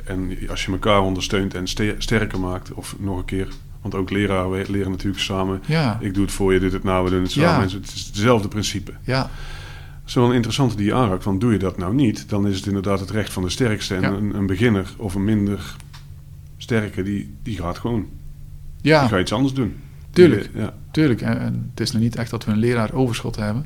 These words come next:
Speaker 1: Nee, we hebben tekort.
Speaker 2: Dus,
Speaker 1: en het
Speaker 2: eh,
Speaker 1: is wel meetbaar zo dat een deel van, een groot deel van het tekort ontstaat doordat we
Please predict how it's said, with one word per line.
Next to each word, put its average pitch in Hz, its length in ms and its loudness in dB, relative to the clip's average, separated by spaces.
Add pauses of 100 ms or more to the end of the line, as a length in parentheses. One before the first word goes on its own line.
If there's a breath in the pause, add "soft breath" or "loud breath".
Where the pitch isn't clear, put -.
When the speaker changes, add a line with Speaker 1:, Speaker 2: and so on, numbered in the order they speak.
Speaker 1:
Nee, 110 140 2
we 101 60 4
hebben 95 180 2
tekort. 85 480 -6
Speaker 2:
Dus, 113 60 -2
Speaker 1:
en 107 80 6
het 107 280 4
Speaker 2:
eh, 107 80 4
Speaker 1:
is 101 120 2
wel 120 160 8
meetbaar 120 420 8
zo 113 180 4
dat 110 280 2
een 98 120 -2
deel 117 200 6
van, 113 180 2
een 98 280 0
groot 143 260 4
deel 113 140 6
van 95 120 2
het 92 80 0
tekort 95 280 -2
ontstaat 101 400 2
doordat 101 280 -2
we 98 200 2